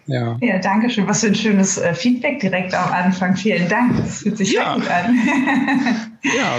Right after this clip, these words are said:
Speaker 1: das ist dann nochmal, wenn man das so rückblickend nochmal Revue passieren lässt, dann sieht man das ja auch nochmal mit einem anderen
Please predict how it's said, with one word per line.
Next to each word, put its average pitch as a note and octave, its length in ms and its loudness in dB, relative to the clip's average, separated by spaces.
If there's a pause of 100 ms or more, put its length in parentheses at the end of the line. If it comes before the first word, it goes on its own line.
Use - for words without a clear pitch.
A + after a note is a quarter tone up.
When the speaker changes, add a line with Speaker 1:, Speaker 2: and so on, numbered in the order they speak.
Speaker 1:
das B3+ 160 -6
ist - 160 -6
dann C3+ 160 0
nochmal, B2+ 240 0
wenn C3+ 80 -2
man C3+ 100 -2
das C3 140 -2
so C3 120 0
rückblickend C#3 720 -2
nochmal C3 520 0
Revue B2+ 360 0
passieren D3+ 580 -2
lässt, D3 380 -2
dann G2+ 160 0
sieht - 160 -4
man G#2+ 140 -2
das - 180 -2
ja A#2 120 -2
auch A2 120 0
nochmal G#2+ 400 -2
mit G#2 140 -4
einem - 160 -6
anderen G2 420 -2